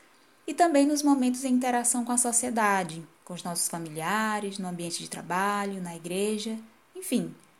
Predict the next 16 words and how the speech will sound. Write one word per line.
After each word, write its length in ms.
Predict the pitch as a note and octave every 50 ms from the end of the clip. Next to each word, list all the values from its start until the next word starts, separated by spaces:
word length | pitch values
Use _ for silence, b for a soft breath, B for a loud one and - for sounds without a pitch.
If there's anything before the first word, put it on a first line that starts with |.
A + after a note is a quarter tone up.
| _ -
na 100 | G#3+ G3
convivência 680 | G3 - A3 G#3+ A3 B3 A3+ G#3 G#3 G3+ G#3+ G#3+ - A3
com 140 | A3 A#3 A3
outras 340 | G3+ F#3+ F#3 G3+ G#3 - -
pessoas. 720 | - A#3 A#3+ - - - E3+ D#3 D#3 D#3 D3+ - - - - _ _ _ _ _ _ _ _ _ _ _ _ _ _
Quando 320 | - D#4 E4+ F#4 F#4+ F4+
Paulo 360 | E4+ - C#4+ B3+ A#3+ A#3 A3+
disse 480 | G#3 F3+ F3 F#3 F3 E3+ E3 - - F3+
que 120 | - -
por 300 | G3 - G#3+ G#3 G#3 -
conta 360 | - - C4+ C#4+ E4+ E4+ E4+ D#4
de 120 | B3+ C#4
tudo 300 | C4 - - D4 D4 D#4+
que 120 | D4 - D#4
ele 160 | D4+ C#4+ D4
ouviu 540 | D4+ D4 C4 G#3 G3 G3+ F#3 E3 D#3 D#3